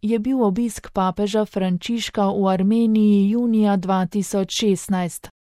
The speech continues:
Tako na profesorja Gakika Harutjunjana kot na ostale armenske intelektualce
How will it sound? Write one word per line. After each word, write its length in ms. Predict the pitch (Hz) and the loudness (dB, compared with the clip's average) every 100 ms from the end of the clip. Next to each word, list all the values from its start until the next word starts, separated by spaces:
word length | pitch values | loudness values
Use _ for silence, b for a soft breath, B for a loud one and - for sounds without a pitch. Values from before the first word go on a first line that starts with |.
| _ _ | _ _
Tako 320 | 196 - 208 | -6 -2 0
na 180 | 196 196 | 2 0
profesorja 840 | - 202 - 196 190 - 196 196 190 | -2 -4 -2 0 0 0 0 2 0
Gakika 720 | 185 190 - 214 202 220 202 | 0 -2 -2 -6 0 0 2
Harutjunjana 1120 | - 190 190 180 185 185 202 226 233 220 208 | 0 -2 -2 -2 0 2 2 2 2 2 2
kot 220 | - 180 | -2 -6
na 180 | 190 185 | -4 -2
ostale 460 | 180 - 202 214 226 | -2 -2 0 2 4
armenske 580 | 220 214 208 208 - 226 | 4 4 4 2 0 0
intelektualce 1120 | 220 226 214 214 - 220 208 214 - 220 208 | 0 2 0 0 -2 0 2 0 0 0 0